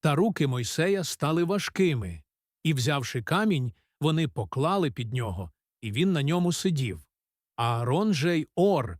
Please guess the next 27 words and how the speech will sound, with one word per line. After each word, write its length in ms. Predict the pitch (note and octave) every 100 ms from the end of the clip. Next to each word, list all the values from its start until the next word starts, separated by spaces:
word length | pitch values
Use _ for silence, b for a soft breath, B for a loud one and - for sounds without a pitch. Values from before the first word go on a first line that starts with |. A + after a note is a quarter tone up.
| -
підтримували 800 | C3 - G3 C4 B3+ D#3+ B2 G#2+
його 240 | G2+ B2
руки, 420 | B2+ A2+ - D#2 _ _ _ -
один 360 | B2 B2 B3 C4
звідси, 580 | A#3+ C4+ - C4 C4+ - -
другий 440 | A2+ D3 G3+ A3
звідти. 580 | E3+ B2+ C#3+ - - D#2 _ _ _ -
І 100 | D3+
Мойсеєві 640 | C#3+ C#3 - B3+ G#3 C3 C3
руки 480 | F#3+ B3+ - F#2+ - _
були 280 | B2+ C#3+ D3
непорушні 600 | D3 - D3 G#3 - E3+ -
аж 300 | C#3+ F#3 C3+
до 140 | D3
заходу 440 | B2 C#3 - E3+
сонця. 640 | F#3 - A#2 F#2 - E2 - _ _ _ -
Тож 220 | C#3+ -
Ісус 460 | D3 - C#4 - -
смертоносним 840 | - C#3+ B2 C#3+ E3+ F3+ D3+ C#3+
вістрям 520 | D#3 A3+ - G#3+ F3+
меча 460 | C#3+ G#3 - E3 A#2 _ _ _
розгромив 600 | - C3+ A#2+ C#3+ D3 C#3
Амалика 680 | - B2+ A#2+ C3+ F#3+ G3+ B3 - _ -
та 100 | A#3
весь 280 | D#3 B2
його 180 | C#3+ C3
народ. 380 | C#3 A#2+ E2 -